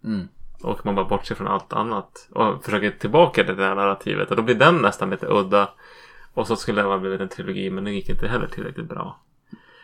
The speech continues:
Speaker 2: Det här är ju, alltså, man, man bara liksom shoehornar fram saker.
Speaker 1: Annars tycker jag ju också arketypen för de här franchises som blir bara udda för att det spårar ur så mycket är ju mycket de här klassiska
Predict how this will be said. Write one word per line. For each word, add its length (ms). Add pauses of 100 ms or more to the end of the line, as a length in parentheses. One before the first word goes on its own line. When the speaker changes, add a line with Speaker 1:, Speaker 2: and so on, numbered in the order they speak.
(420)
Speaker 2:
Det 140
här 180
är 100
ju, 480 (220)
alltså, 160
man, 260
man 200
bara 200
liksom 300
shoehornar 680
fram 400
saker. 640 (600)
Speaker 1:
Annars 260
tycker 240
jag 40
ju 80
också 460 (180)
arketypen 880
för 320 (600)
de 580 (140)
här 140
franchises 760
som 160
blir 200
bara 200
udda 300
för 140
att 100
det 80
spårar 340
ur 120
så 140
mycket 300
är 60
ju 120
mycket 460
de 160
här 240
klassiska 760